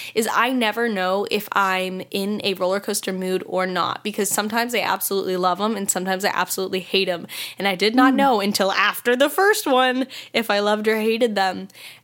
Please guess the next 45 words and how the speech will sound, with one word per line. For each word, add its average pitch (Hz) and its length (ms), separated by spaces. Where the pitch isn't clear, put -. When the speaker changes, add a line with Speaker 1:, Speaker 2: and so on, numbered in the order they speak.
Speaker 1:
And, 208 320
uh, - 40
it, 262 500
it 226 60
ranged 262 460
a 208 60
little 202 260
bit. 180 240
The 240 80
drops, 269 680
the 226 100
drops 262 460
are 214 100
just, 208 360
oh, 220 200
they 196 120
mess 202 460
with 190 180
you. 190 280
But 202 380
it 220 140
was, 254 220
it 226 80
was 233 160
really 233 140
fun, 269 240
and 196 100
I 190 40
have 202 100
a 226 40
season 220 360
pass 214 340
now, - 240
so - 240
<laughs> 220 40
I 233 340
guess, - 280
I - 560
guess 233 160
I'll 233 80
be 220 100
doing 208 200
more 220 160
of 202 80
that. 170 300